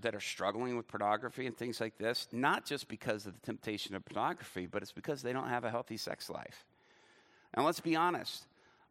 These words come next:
all the movies, all the talks that are being made about it are addressing, you know, sort of us as men in, in getting into those areas.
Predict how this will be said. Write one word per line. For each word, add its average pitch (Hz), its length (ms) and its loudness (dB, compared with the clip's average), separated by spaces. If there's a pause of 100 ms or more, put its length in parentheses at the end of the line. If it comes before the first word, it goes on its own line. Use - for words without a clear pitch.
all 143 140 10
the 147 60 2
movies, 156 480 4
all 131 120 8
the 120 100 0
talks 131 420 6
that 135 120 -2
are 131 60 0
being 123 220 2
made 120 180 2
about 147 220 4
it 147 100 2
are 117 160 8
addressing, 139 920 0 (200)
you 120 120 2
know, 113 100 4
sort 131 260 2
of 104 160 0
us 120 280 4
as 110 160 -4
men 107 500 2
in, 113 300 0
in 107 100 2
getting 110 360 0
into 123 260 0
those 120 340 -2
areas. 117 640 -2